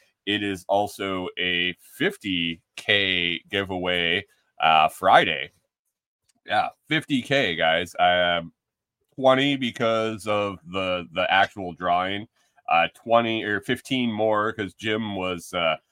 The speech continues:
was awesome and donated his win last week in. And then mystery donor, mystery donor, I guess not mystery, uh, random donor during the week,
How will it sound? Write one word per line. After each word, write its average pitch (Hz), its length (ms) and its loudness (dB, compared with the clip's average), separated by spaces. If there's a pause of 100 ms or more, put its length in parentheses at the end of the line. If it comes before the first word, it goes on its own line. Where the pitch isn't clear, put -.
(180)
was 90 220 -12
awesome 98 460 2
and 87 200 -6
donated 95 540 -4
his 92 240 -6
win 90 300 -6
last 85 340 0
week 92 280 -6
in. 95 320 -4 (400)
And 92 320 -2
then 98 560 0
mystery 101 640 -4
donor, 87 800 -4
mystery 98 400 -8
donor, 82 320 -4
I 82 60 0
guess 101 180 -4
not 87 180 -2
mystery, 85 440 -8 (260)
uh, 87 320 8
random 104 720 2
donor 92 560 0
during 95 360 -6
the 85 80 -6
week, 104 400 -2